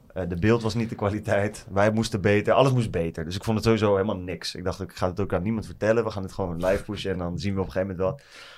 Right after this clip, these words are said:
Nou, en toen gingen we dus op een gegeven moment gingen we naar beeld. Maar ik keek naar de Joe Rogan podcast en naar Patrick Bet David. En dat zag ik dan. En dacht ik, "Ja, dit is wat ik wil."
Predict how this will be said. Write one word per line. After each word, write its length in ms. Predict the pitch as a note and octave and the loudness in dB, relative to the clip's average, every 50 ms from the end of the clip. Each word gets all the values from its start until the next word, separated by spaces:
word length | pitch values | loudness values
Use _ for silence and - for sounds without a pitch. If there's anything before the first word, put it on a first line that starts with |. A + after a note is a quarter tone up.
| - _ | -12 _
Nou, 120 | G2+ F#2+ | -4 -4
en 60 | F#2 F#2 | -4 -4
toen 100 | A#2 A2+ | -2 0
gingen 160 | B2 B2 A#2 | 2 2 4
we 60 | A2+ | 4
dus 160 | A2+ A2 G#2+ | 2 2 0
op 60 | A2+ | -4
een 60 | F2 - | -4 -4
gegeven 200 | A2+ G2+ F#2+ F2+ | -4 -4 -4 -6
moment 40 | |
gingen 200 | - G#2+ G#2 G2 | -6 -6 -6 -4
we 80 | F2+ F2+ | -4 -4
naar 80 | E2 D#2 | -6 -4
beeld. 380 | D2 F2+ F#2 G#2 A2+ - - - _ _ | -4 -2 -2 -2 -4 -6 -12 -20 _ _
Maar 180 | - - - - | -4 -2 -2 -2
ik 100 | A#2 A#2+ | 0 0
keek 160 | A#2 G#2+ F2 | 0 0 0
naar 200 | G2+ F#2+ F#2 F#2 | 0 0 0 0
de 80 | F2 | -2
Joe 200 | E2+ F2 F#2 E2 | -2 -2 0 0
Rogan 360 | E2+ F2+ F2+ F2+ F2+ E2+ E2+ E2+ | 2 2 2 0 -2 -4 -6 -4
podcast 580 | - F#2 F2+ - - F#2 F#2 F2+ E2+ E2+ - | -4 -4 -4 -4 -2 0 0 0 -2 -4 -6
en 140 | - - D#2 | -10 -10 -10
naar 140 | D#2+ D#2 D#2+ | -10 -12 -8
Patrick 340 | - - F#2 F2 - E2+ D#2 | -6 -6 -4 -4 -6 -8 -6
Bet 180 | E2+ F2 E2+ D#2+ | -6 -6 -4 -2
David. 400 | F#2 F2+ F#2 F2 F#2+ F#2 F2 - | -2 -2 -2 -2 -4 -6 -6 -6
En 80 | D#2+ | -8
dat 120 | F2+ F2+ - | -8 -4 -2
zag 180 | A#2+ A#2+ - | -2 -2 -2
ik 100 | A2 G2+ | -4 -8
dan. 240 | F2 E2+ D#2+ F2+ G#2+ - _ _ _ _ _ _ _ _ _ _ _ _ _ _ _ _ _ _ | -8 -8 -8 -10 -14 -18 _ _ _ _ _ _ _ _ _ _ _ _ _ _ _ _ _ _
En 60 | - | -16
dacht 160 | G2 - - | -14 -14 -14
ik, 80 | - - | -12 -10
"Ja, 220 | A2 G#2 F#2+ F2 E2+ | -10 -10 -10 -8 -4
dit 160 | E2+ A#2 A#2+ | -4 -2 -2
is 80 | G#2 E2+ | -2 -6
wat 140 | E2 D#2+ - | -10 -10 -10
ik 100 | F#2+ G2 | -2 4
wil." 380 | A2+ A#2 A2+ G2 D#2+ D2 - | 6 6 6 6 4 -2 -10